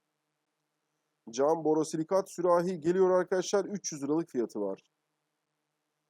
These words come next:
Figürlü keçe organizer geliyor. Yüz liralık fiyatı var. Sekiz bölmeli konserve dolabı geliyor arkadaşlar. Fiyatı bin lira olacak. Ve bir katalonun da sonuna geldik arkadaşlar. Sonuna kadar izlediğiniz için hepinize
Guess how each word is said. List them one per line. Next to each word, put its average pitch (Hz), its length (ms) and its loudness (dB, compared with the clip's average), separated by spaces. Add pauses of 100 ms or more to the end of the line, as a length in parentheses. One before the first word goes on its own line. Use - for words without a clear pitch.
(400)
Figürlü 190 640 4
keçe 147 320 0
organizer 131 540 2
geliyor. 180 360 4
Yüz 180 320 -4
liralık 123 280 -2
fiyatı 107 300 -4
var. 92 300 -10 (1600)
Sekiz 202 480 -2
bölmeli 170 480 4
konserve 147 680 2
dolabı 185 280 4
geliyor 202 280 8
arkadaşlar. 196 540 2
Fiyatı 120 380 -2
bin 135 180 -4
lira 165 100 0
olacak. 175 500 0 (960)
Ve 151 160 0
bir 262 160 0
katalonun 185 460 4
da 123 140 4
sonuna 208 400 2
geldik 202 320 2
arkadaşlar. 208 600 2
Sonuna 214 400 2
kadar 170 260 4
izlediğiniz 147 480 -2
için 196 320 0
hepinize 175 540 -2